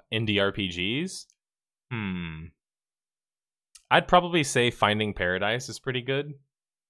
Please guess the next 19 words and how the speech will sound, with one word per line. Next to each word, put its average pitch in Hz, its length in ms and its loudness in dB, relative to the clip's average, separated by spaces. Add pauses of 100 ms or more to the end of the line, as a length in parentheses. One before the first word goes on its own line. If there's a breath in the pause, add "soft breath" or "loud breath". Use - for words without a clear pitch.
(300)
Um, 87 680 -2
To 113 120 0
the 98 80 0
Moon 101 420 -2
as 98 140 -6
well, 101 420 0
if 98 140 -8
you've 95 120 -6
heard 95 180 0
of 87 80 -6
those 92 200 -2
games. 98 360 -6
They're 90 140 -4
made 90 220 -2
on 85 140 -4
R 87 120 -4
P 95 120 -8
G 90 160 -8
Maker. 107 480 -6